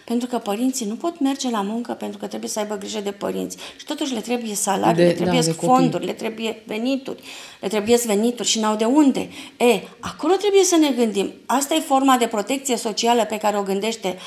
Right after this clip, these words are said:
Speaker 1: orice partid politic. Nu poți să vii să-mi spui, „Aoleu, că scot nu știu ce sau că dau.” Nu. Adică sunt lucruri care nu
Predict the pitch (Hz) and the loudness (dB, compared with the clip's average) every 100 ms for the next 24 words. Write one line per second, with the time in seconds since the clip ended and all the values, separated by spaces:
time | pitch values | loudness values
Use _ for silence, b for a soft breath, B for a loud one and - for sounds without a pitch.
0 | B B _ 294 349 349 226 202 233 - | B B _ 10 10 6 0 0 -2 0
1 | 262 262 202 233 226 175 - B B B | -4 0 2 2 -2 -6 -10 B B B
2 | B - 392 277 240 202 233 214 208 - | B -8 0 0 0 -2 -4 -4 -6 0
3 | 240 240 202 240 233 202 - 220 208 202 | 2 4 2 -2 -4 -8 -6 -6 -6 -10
4 | - 180 233 226 180 180 180 180 - 285 | -10 -6 -6 -4 -6 -6 -2 -2 -2 -4
5 | 95 110 - 277 277 277 302 302 320 339 | -4 -4 -6 0 2 2 0 0 2 2
6 | 381 392 392 381 | 4 6 6 6